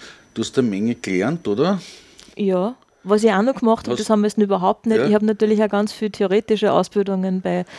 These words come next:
Speaker 2: also im, im, im, also mein, mein Lehrgang war Seminare, Commit-Seminare zu besuchen und die Praxis. Wir haben jetzt
Speaker 1: Okay.
Speaker 2: viel über die Praxis gelernt.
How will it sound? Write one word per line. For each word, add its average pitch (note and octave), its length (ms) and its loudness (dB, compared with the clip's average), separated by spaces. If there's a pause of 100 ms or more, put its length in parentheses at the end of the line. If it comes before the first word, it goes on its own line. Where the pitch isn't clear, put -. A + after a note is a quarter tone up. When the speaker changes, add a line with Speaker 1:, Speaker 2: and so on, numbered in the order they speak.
(140)
Speaker 2:
also G3 180 -4
im, F#3 140 -2
im, F#3+ 160 0
im, F#3 360 -4
also F3 480 -6
mein, F3 400 -4
mein F3+ 220 -4
Lehrgang F#3 480 0
war F3+ 240 0 (840)
Seminare, F#3+ 920 2
Commit-Seminare G#3 840 0
zu G#3+ 80 -8
besuchen G3+ 580 0
und F#3 340 -6
die F#3 60 -6
Praxis. - 500 -6
Wir G3+ 60 -2
haben F#3+ 100 0
jetzt F#3 120 -10
Speaker 1:
Okay. F#3 100 -16
Speaker 2:
viel - 180 -4
über F#3 80 -2
die F#3 60 -4
Praxis - 400 -10
gelernt. G#3 260 -2